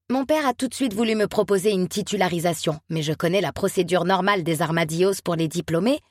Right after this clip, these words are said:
et comme je ne me lasse pas de le souligner, je ne veux pas de traitement de faveur. Je veux arriver au sommet par mes propres moyens.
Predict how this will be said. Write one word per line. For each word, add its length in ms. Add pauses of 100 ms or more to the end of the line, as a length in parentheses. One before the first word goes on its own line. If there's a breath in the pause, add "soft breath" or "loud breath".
(240)
et 120
comme 260
je 100
ne 140
me 80
lasse 240
pas 180
de 120
le 100
souligner, 540 (320)
je 100
ne 120
veux 140
pas 200
de 100
traitement 400
de 60
faveur. 560 (320)
Je 160
veux 180
arriver 400
au 80
sommet 400
par 220
mes 120
propres 420
moyens. 360